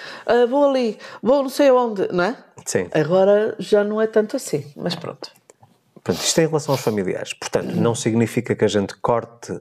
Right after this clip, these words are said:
Speaker 2: o relacionamento ou corte esse
Speaker 1: Claro.
Speaker 2: laço, mas evitem ao máximo alimentá-lo, certo? Mas agora vamos à parte que é mais, mais fácil, em teoria, porque se calhar até é mais difícil que, que família.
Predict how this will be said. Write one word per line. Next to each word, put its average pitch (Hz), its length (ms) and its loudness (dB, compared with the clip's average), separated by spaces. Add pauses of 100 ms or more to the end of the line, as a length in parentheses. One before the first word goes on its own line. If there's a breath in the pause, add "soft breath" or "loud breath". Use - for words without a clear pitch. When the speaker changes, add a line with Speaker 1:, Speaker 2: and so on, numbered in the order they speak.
(160)
Speaker 2:
o 98 140 -2
relacionamento 101 640 0
ou 101 60 2
corte - 480 -4
esse - 260 -20
Speaker 1:
Claro. 247 320 0
Speaker 2:
laço, 98 360 -4 (460 loud breath)
mas 120 500 2
evitem 127 640 2
ao 117 120 2
máximo 127 560 0 (120)
alimentá-lo, 143 920 2 (640)
certo? - 440 -2 (240)
Mas 120 140 4
agora 127 180 2
vamos 131 160 -2
à 135 60 2
parte 139 220 -4
que - 80 -2
é 135 40 2
mais, 139 360 -2
mais 110 360 0
fácil, 165 560 0 (760 loud breath)
em 147 140 2
teoria, 95 480 -2 (180)
porque - 140 -6
se - 80 -2
calhar 101 160 4
até 98 120 -4
é 101 40 -2
mais 98 160 0
difícil 104 380 -2
que, - 220 -12
que - 120 -12
família. - 380 -4